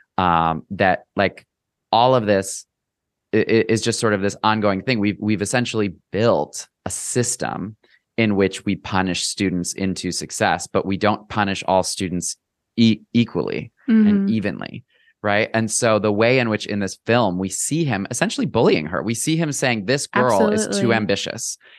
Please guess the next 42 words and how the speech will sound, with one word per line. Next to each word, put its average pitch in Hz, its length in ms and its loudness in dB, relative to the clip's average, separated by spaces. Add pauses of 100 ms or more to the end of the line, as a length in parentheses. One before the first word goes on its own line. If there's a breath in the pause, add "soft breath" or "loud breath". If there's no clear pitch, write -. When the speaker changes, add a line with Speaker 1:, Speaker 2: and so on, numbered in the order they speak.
Speaker 1:
and 214 100 2
Speaker 2:
Yeah. 196 200 2
Speaker 1:
I 127 220 2
need 101 420 0
to 110 100 -4
be 107 100 0
the 95 140 0
one 90 480 0 (400)
to 92 580 0
cut - 200 -2
her 98 120 0
legs 92 260 2
out 85 160 -2
from 90 140 -4
under 98 180 2
her," 82 200 0
when 95 180 -2
he's, - 160 -12
Speaker 2:
Yep. 95 260 2 (320 soft breath)
Speaker 1:
of 123 80 -12
course, 139 180 2
sort 120 160 2
of 98 80 -2
the, 101 120 2
the 104 120 -4
main 92 200 -2
thing 120 240 0
of 107 120 -2
this - 120 -12
film 64 160 -8
is, - 80 -8
like, - 120 -12
he's 92 200 -4
an 85 140 -6 (100)
educator, - 640 -4
right? 101 200 0
Like, 101 120 -2
his 220 220 2
Speaker 2:
Right. 180 100 -2
Speaker 1:
job 113 380 2
is 101 200 0
to, 104 240 -2